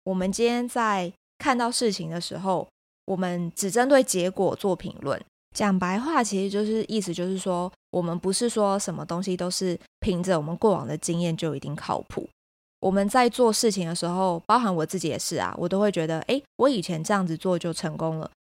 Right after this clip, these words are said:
那么代表我现在这样做也会成功。我们永远都只会用一个这个单一的视角，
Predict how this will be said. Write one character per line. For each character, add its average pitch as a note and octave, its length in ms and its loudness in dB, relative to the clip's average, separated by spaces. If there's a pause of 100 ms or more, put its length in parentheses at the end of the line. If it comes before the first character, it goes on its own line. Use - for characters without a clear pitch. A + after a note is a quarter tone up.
(120)
那 A#3 120 4
么 G#3 100 4
代 G3+ 200 4
表 F3 140 0
我 D3 120 0
现 A3+ 180 2
在 G#3 120 2
这 G3 60 0
样 D#3 180 -2
做 D#3+ 180 -4
也 - 80 -8
会 F3 140 -2
成 - 240 -10
功。 - 280 -6 (440)
我 G3 100 0
们 G3+ 240 2
永 G3+ 240 4
远 B3+ 240 2
都 F#3 180 -2
只 F3+ 220 -4
会 G3 280 0
用 F3+ 220 0
一 D#3+ 140 -8
个 E3+ 460 -2 (100)
这 F#3+ 140 -4
个 D#3+ 140 -2
单 G3 280 2
一 G3+ 80 0
的 A3 140 -4
视 G#3 280 0
角， - 320 -4